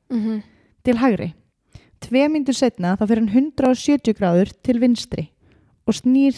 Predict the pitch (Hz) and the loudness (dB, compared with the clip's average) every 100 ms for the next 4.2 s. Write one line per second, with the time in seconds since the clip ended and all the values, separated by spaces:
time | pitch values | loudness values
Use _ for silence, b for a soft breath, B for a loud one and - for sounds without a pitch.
0 | - - 240 220 226 - 262 - - - | -8 -8 -8 -4 -6 -4 -6 -6 -10 -2
1 | 220 208 220 - 226 202 214 214 - 254 | 0 2 -2 -2 -4 -4 -6 -8 -6 -6
2 | 269 254 196 220 277 208 165 - 165 _ | -4 -6 -8 -4 -2 -2 -4 -10 -12 _
3 | _ _ _ _ - 269 285 277 254 285 | _ _ _ _ -4 0 2 2 2 0
4 | - | -4